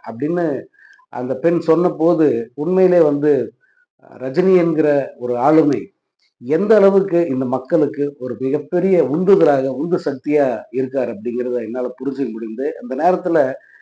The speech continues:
எனக்கு சில ஆண்டுகளுக்கு முன்பு, அதாவது ரெண்டாயிரத்தி பதினொன்னு நினைக்கிறேன், அந்த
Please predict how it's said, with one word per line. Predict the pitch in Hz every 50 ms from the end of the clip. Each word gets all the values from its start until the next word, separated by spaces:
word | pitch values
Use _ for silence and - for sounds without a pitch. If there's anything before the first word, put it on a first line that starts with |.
| _ _ _
எனக்கு | - 147 156 156 127 123 156 143 139 127 123 120 117 113
சில | 110 - 156 160 165 160
ஆண்டுகளுக்கு | 156 170 180 180 180 170 160 151 131 147
முன்பு, | 143 147 147 151 147 147 135 123
அதாவது | 127 139 143 139 135
ரெண்டாயிரத்தி | 131 139 156 160 156 147 151 131 -
பதினொன்னு | 139 139 156 160 156 156 151 160 156
நினைக்கிறேன், | 143 139 131 131 123 123 117 117 135 -
அந்த | - - 127 139 147 156 160 151